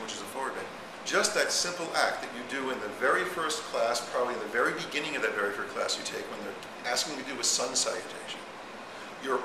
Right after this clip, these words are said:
already bringing the mind, the breath, the body, including the spine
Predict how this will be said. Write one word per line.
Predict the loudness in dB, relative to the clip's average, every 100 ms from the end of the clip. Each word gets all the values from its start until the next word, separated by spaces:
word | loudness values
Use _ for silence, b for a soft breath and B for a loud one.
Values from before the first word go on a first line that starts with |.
| 6
already | 6 8 8 6 2 0
bringing | 0 0 -2 -4 -8 -8
the | -6
mind, | 2 4 6 4 0
the |
breath, | 2 6 6 4
the |
body, | 2 4 4 2 -2
including | -6 -6 -4
the | 0
spine | 0 2 2 2